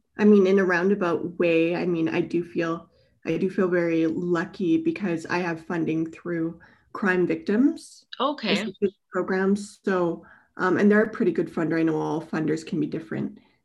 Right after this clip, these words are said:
Speaker 1: depending, you know, insurance companies, this and that. Um, and they actually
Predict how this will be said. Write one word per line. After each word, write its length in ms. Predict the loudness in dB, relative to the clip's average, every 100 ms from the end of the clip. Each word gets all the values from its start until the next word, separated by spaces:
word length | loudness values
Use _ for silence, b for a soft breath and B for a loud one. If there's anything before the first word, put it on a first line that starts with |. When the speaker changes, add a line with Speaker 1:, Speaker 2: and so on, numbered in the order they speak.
| _
Speaker 1:
depending, 600 | -4 0 0 2 0 -2 -2
you 80 | -2
know, 120 | 0
insurance 400 | -2 -2 -4 -6
companies, 500 | -6 -6 -4 -4 -4
this 180 | -6 -4
and 100 | -2
that. 300 | -2 -6 -12 b b -6
Um, 300 | -2 0 0 0
and 300 | -2 -2 0
they 480 | 4 6 8 6 4
actually 800 | -2 -4 -4 2 2 4 0 -4